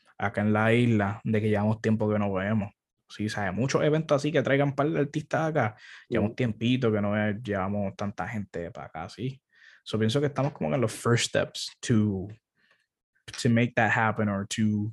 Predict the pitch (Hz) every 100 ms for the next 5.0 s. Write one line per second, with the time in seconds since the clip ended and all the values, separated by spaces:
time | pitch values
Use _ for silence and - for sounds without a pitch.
0 | - 113 117 113 98 98 101 101 - 101
1 | 92 95 92 - _ - _ - 107 -
2 | - 110 - _ 104 107 107 104 - -
3 | 107 101 101 - 113 107 - 107 101 98
4 | 110 110 104 104 104 104 92 101 98 -